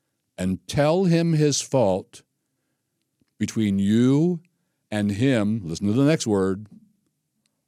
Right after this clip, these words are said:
"alone." This is the word of God.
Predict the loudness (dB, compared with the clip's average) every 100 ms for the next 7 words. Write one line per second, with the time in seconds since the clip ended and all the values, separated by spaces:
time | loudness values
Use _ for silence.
0 | _ -4 -2 0 2 2 2 -2 -6 -12
1 | -16 -20 _ _ _ -20 -20 _ _ _
2 | _ _ _ _ _ _ _ _ -6 -6
3 | -4 -2 -2 0 0 0 -2 -6